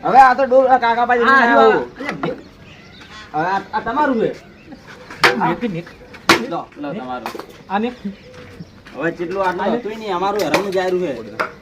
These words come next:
Speaker 2: અને આ
Speaker 1: ઘરે?
Speaker 2: ઘરે જઈને લાવી.
Speaker 1: આ તો અમે ઓલા ઘરેથી લઈને આયા
Speaker 2: ક્યાં
Speaker 1: પૈસા.
Speaker 2: ઘરે?
Speaker 1: એ કાકો ઘરે ના, કાકો ઘરે હતા, એને પાસેથી લીધું પૈસાનું.
Speaker 2: એવું?
Speaker 1: હા.
Speaker 2: આ પેલે, અમ, લેબડા આગળ ઘર ઈ,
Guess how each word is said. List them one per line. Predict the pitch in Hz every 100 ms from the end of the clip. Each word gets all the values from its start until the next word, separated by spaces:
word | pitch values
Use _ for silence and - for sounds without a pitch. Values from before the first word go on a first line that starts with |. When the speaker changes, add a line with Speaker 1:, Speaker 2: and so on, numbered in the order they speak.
| - - -
Speaker 2:
અને | 226
આ | 262 269 269 - - - - - 151 - - -
Speaker 1:
ઘરે? | 151
Speaker 2:
ઘરે | 185 233
જઈને | 254
લાવી. | 190 127 - - - - -
Speaker 1:
આ | 196
તો | 240
અમે | 240 240
ઓલા | 233 202
ઘરેથી | 147 170 185
લઈને | 185 175
આયા | 160
Speaker 2:
ક્યાં | 147 220 247
Speaker 1:
પૈસા. |
Speaker 2:
ઘરે? | 208 185 - - - - - - -
Speaker 1:
એ | 170
કાકો | 165 160 180
ઘરે | 139 143
ના, | 180 175 151
કાકો | 135 151 165 156
ઘરે | 147
હતા, | - 226
એને | 214 185
પાસેથી | 165 156
લીધું | 123 135
પૈસાનું. | 139 131 131
Speaker 2:
એવું? | 160 262 269 - 123
Speaker 1:
હા. | 123 120 - - - - -
Speaker 2:
આ | 196
પેલે, | 196 220 190 170
અમ, | 170 170 165 165 160 156 151 143
લેબડા | 151 196 226
આગળ | 220 226
ઘર | 175 185
ઈ, | 254